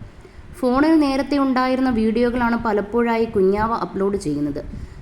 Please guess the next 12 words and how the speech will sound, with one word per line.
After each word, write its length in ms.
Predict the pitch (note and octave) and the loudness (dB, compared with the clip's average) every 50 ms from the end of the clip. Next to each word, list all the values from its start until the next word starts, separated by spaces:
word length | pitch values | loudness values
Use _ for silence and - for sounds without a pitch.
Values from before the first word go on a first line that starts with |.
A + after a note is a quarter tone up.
| - - | -10 -8
ചിലപ്പോൾ 380 | - - F#3 F#3 F#3 F#3 G#3+ A3+ | -2 0 0 0 2 0 0 2
ഒരു 140 | A3+ A3 A#3 | 2 2 2
ഹോസ്പിറ്റലിൽ 680 | A3 G#3+ G3+ G3+ G3+ - - A#3+ G#3+ A#3+ B3 A#3+ A#3+ A#3+ | 2 2 2 0 0 -2 -4 -4 -2 0 0 0 2 0
നിന്നും 260 | B3 B3 B3 B3 B3 A#3+ | 0 0 0 0 0 0
മറ്റു 260 | A3+ G#3 G3 - - B3+ | 0 -2 -2 -2 -2 0
ഹോസ്പിറ്റലിലേക്ക് 840 | A3+ A#3 A#3 A#3 - - - G#3+ B3 A#3 A#3+ A#3+ A#3+ A#3+ A#3+ B3+ A3+ | 2 2 0 0 -2 -6 -6 -4 -2 0 2 2 2 0 0 -2 -2
പോകേണ്ടതായി 680 | - G#3 G#3 G#3 G#3 A#3 A#3 A#3 A3+ A#3 A#3 A3+ A3+ A3 | 0 0 0 0 0 0 -2 -2 -2 -2 0 0 0 0
വരാറുണ്ട്. 560 | G3+ F#3+ F#3 F#3+ G3 G3 F#3 D#3+ C#3+ C3+ D#3 C#3 - - - - - - - - - - - - - | 0 0 0 0 0 0 0 -2 -2 -4 -6 -8 -12 -18 -20 -20 -20 -20 -20 -20 -20 -20 -14 -8 -4
അങ്ങനെ 280 | - B3+ C#4+ D#4+ E4 E4 | -2 0 2 2 4 4
നിങ്ങളിൽ 340 | D#4 D4+ C#4+ C#4+ D4 D4+ D4+ | 4 4 4 4 4 2 2
പലരെയും 500 | C#4+ C#4+ C#4 B3+ B3+ B3+ C4+ C#4 C#4 C#4 C4 | 2 0 0 0 2 0 2 2 2 2 0
കണ്ടിട്ടുമുണ്ടെന്നാണ് 920 | B3+ A#3 G#3 G#3+ G#3+ A#3 A3+ C4+ B3+ B3+ B3+ A#3+ B3 A#3+ A#3+ A3+ A3+ A3+ | 2 0 0 0 0 0 0 2 2 2 2 2 2 2 2 2 0 -2